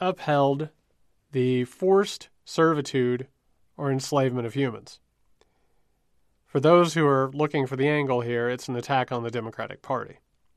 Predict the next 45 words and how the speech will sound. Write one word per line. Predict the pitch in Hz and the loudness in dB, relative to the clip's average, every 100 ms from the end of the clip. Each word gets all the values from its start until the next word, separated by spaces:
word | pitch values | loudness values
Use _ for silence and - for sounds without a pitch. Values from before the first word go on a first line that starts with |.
| _ _ _ _ _ _ _ _ | _ _ _ _ _ _ _ _
Now, | 135 135 135 _ | 0 0 0 _
personally, | - 202 190 165 147 196 _ _ - | 4 4 4 -2 -2 -4 _ _ -6
as | 160 160 | -2 2
I've | 147 135 | 0 0
said | 160 143 | 0 0
in | 139 | 0
the | 123 | -6
past, | - 127 135 - | -6 -4 -4 -6
I'm | 135 123 | -6 -2
not | 127 131 | 0 0
a | |
member | 127 123 131 | 0 0 0
of | 127 | 0
the | 120 | -2
Democratic | 127 123 123 113 110 | -4 -4 -4 -8 -8
Party, | - 139 135 160 208 | -2 0 2 0 -2
in | 160 190 175 | 0 2 0
part, | - 202 151 180 - _ _ _ - | 4 6 6 2 -4 _ _ _ -12
uh, | 131 123 123 | -6 -4 -4
because | 123 127 135 127 | -4 -2 -2 -2
of | 123 | -6
its | 120 | -6
history | 135 131 - 131 | -2 -2 -2 -2
with | 131 123 123 | -2 -4 -4
both | 117 117 | -4 -4
slavery | - 202 185 160 151 147 143 139 135 - | 0 4 4 6 6 6 6 4 0 -4
and | 127 127 123 | -4 -2 -4
also | 117 117 - 117 117 | -6 -6 -6 -6 -6
the | 110 113 113 110 - - - - - _ 156 | -8 -10 -10 -12 -14 -20 -20 -20 -20 _ 4
white | 165 170 | 4 4
supremacy | - 143 156 151 143 143 139 | 0 0 2 2 2 2 2
of | 127 | 0
the | 131 | 2
Dixiecrats, | 185 208 190 - 185 175 175 175 | 2 2 -2 0 4 6 4 0
but | 147 - | -6 -4
also | 135 147 151 | -4 0 0
Woodrow | 135 127 143 139 | 2 2 4 2
Wilson's | 131 135 139 131 135 123 120 - | 2 2 0 -2 -4 -6 -8 -10
creation | - 123 120 127 - | -6 -4 -2 -4 -4
of | 127 117 | -6 -4
the | |
administrative | 123 131 135 127 127 117 110 | -4 -2 -2 -4 -6 -8 -10
state | - 202 185 165 160 | -2 2 4 2 0
and, | 120 117 117 | -6 -8 -12
and | 120 113 113 | -12 -14 -16